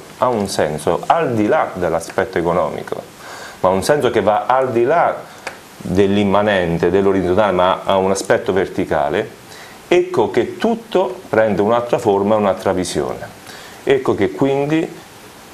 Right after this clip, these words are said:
tutta la questione economica, la casa, ha un aspetto diverso, il che non significa meno importante, anzi ha un'importanza maggiore proprio in vista di,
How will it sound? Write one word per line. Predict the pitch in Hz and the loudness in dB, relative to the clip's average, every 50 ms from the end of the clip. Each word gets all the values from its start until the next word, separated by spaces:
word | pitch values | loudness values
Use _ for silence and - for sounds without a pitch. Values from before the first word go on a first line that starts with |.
| - - - - | -20 -20 -8 -2
tutta | - 226 226 214 - - 117 | 0 2 2 2 2 2 2
la | 107 101 | 2 2
questione | - 104 95 - - 117 113 104 95 87 85 85 - - - - | 2 0 -2 0 0 2 2 2 2 0 -2 -4 -8 -12 -16 -8
economica, | - - 90 87 87 - 101 92 90 90 92 90 87 90 90 80 - 87 85 | -2 0 0 0 2 2 2 2 4 4 2 2 2 0 -2 -2 0 0 2
la | 87 87 90 - | 2 2 0 0
casa, | - 101 90 87 90 87 85 82 82 - 92 87 85 82 87 107 120 123 123 - - - - - - - | 2 2 2 2 2 0 -2 -2 -2 0 0 2 2 2 2 0 0 -2 -4 -8 -18 -18 -20 -20 -8 -2
ha | - 131 135 135 | 0 2 2 2
un | 143 139 139 | 2 2 2
aspetto | 131 - - - 175 170 160 | 0 0 0 0 0 0 2
diverso, | 139 131 113 110 95 - - 90 | 0 2 2 2 2 2 0 0
il | 87 | 2
che | - 139 | 2 2
non | 139 135 131 | 0 0 0
significa | - 160 170 151 87 107 92 98 90 - - | 0 0 0 0 0 0 2 2 2 0 0
meno | 90 90 95 95 95 98 110 113 110 101 101 | -4 -2 -2 0 2 2 2 2 2 2 2
importante, | 98 95 90 101 87 - - 92 80 76 76 - - - | 0 0 0 0 -2 0 0 -2 -2 -2 -2 -10 -8 -2
anzi | - 160 143 107 95 85 80 - - - - - - - - - - - | 0 2 2 2 0 -2 -6 -6 -6 -6 -8 -8 -10 -20 -20 -20 -18 -8
ha | - - | -2 0
un'importanza | 95 95 104 104 98 - 98 - - 120 101 98 87 98 92 | 0 2 2 0 2 0 0 2 2 2 2 2 2 0 2
maggiore | 90 87 87 92 92 131 160 185 185 165 - | 2 2 0 0 0 2 2 2 2 2 2
proprio | - - 95 101 - | 2 2 2 2 0
in | 127 135 131 123 | 0 0 0 0
vista | 139 175 165 - - - 117 101 | 0 -2 -2 -2 -2 0 0 0
di, | 90 82 78 | 0 -2 -4